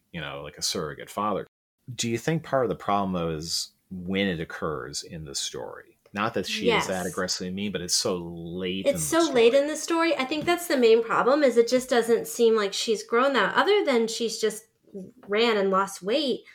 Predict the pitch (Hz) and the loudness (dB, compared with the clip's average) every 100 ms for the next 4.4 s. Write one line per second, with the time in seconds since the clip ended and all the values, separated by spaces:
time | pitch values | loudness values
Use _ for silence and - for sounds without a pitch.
0 | - - 214 208 - _ _ 214 208 - | -12 0 2 2 -10 _ _ -4 -4 0
1 | 247 247 262 240 214 202 196 214 269 - | 2 4 4 2 2 2 4 2 0 0
2 | 240 220 185 - 190 196 185 165 190 226 | -2 0 -2 0 -2 -2 -4 -2 0 0
3 | 233 196 - 214 180 170 190 - 214 - | 0 -2 -2 -2 0 2 0 0 -4 0
4 | 175 180 220 - | 2 4 4 -2